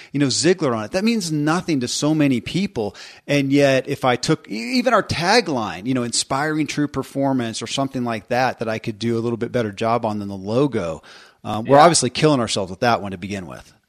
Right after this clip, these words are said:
Speaker 2: Yeah, the rule of thumb is, is, i-, i-, ask yourself the honest question. Adding this mark,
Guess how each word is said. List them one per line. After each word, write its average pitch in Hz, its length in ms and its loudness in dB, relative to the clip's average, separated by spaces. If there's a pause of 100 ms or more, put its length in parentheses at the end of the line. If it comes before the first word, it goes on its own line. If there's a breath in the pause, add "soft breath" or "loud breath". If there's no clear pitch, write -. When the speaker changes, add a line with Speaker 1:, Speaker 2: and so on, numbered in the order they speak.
(280)
Speaker 2:
Yeah, 151 300 2
the 151 120 0
rule 190 240 6
of - 120 -2
thumb 139 360 4
is, 117 240 -8
is, 127 460 -4
i-, 120 160 -8
i-, 117 100 -6 (100)
ask 135 300 -2
yourself 165 400 2
the 131 160 0
honest 127 320 -4
question. 92 540 -8 (520 soft breath)
Adding 175 360 2
this 165 200 -2
mark, 123 380 -2